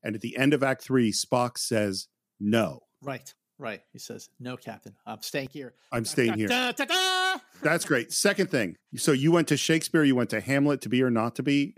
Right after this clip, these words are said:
Speaker 2: Yeah.
Speaker 1: for the title.
Speaker 2: Mm-hmm.
Speaker 1: How about this from the same speech? "This mortal coil."
Speaker 2: Oh, that's perfect! That, by the way,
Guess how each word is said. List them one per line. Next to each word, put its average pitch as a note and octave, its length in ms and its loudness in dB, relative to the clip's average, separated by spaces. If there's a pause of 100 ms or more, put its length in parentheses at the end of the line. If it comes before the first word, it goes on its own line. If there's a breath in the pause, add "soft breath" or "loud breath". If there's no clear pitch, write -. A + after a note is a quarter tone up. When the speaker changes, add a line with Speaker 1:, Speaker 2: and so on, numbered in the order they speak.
Speaker 2:
Yeah. C3+ 80 -12
Speaker 1:
for B2 120 4
the A2+ 240 4
title. D3 520 0 (180 soft breath)
Speaker 2:
Mm-hmm. C3+ 140 -18
Speaker 1:
How D3+ 100 2
about D#3+ 220 2
this C#3 180 4
from A2 140 2
the G#2+ 80 2
same B2+ 280 2
speech? - 540 -2 (480)
"This C3 280 4
mortal A#2+ 360 4
coil." F2+ 540 -2 (220)
Speaker 2:
Oh, A#3+ 280 0 (540)
that's G3 240 0 (160)
perfect! - 640 4 (1080)
That, G#3 120 4
by C#4+ 140 4
the D4 60 0
way, A3 380 -2